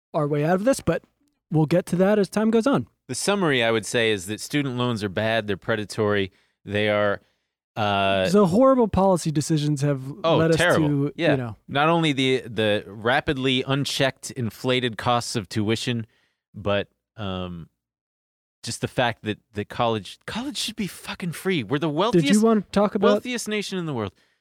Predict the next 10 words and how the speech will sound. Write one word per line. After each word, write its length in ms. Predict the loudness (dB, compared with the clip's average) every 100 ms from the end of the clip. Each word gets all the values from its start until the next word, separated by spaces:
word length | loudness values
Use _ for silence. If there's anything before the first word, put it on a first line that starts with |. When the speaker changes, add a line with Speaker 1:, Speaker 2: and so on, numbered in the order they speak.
| _ -2
Speaker 2:
Do 60 |
you 80 | 0
wanna 180 | 2 2
talk 160 | 0 0
about 200 | 2 0
what? 200 | -2 -6 _ _ _ 2
Theranos? 540 | 2 2 0 -4 -6 2
Speaker 1:
No, 100 | 4
no, 80 | 4
no. 160 | 0